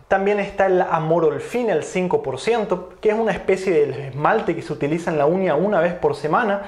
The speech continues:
Se lo utiliza durante seis a doce semanas y tiene una tasa de cura de alrededor del cuarenta y seis a cuarenta y ocho por ciento,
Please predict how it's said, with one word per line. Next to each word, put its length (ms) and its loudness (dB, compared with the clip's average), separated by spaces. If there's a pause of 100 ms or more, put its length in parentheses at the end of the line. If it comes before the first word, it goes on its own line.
(200)
Se 160 -4
lo 80 0
utiliza 400 0
durante 420 2
seis 520 -2 (220)
a 140 0
doce 300 2
semanas 480 0
y 60 -2
tiene 200 0
una 240 0
tasa 320 0
de 160 0
cura 280 4
de 60 6
alrededor 520 4
del 260 2
cuarenta 320 0
y 80 -2
seis 380 0
a 80 -2
cuarenta 260 0
y 60 4
ocho 240 0
por 120 -2
ciento, 360 -6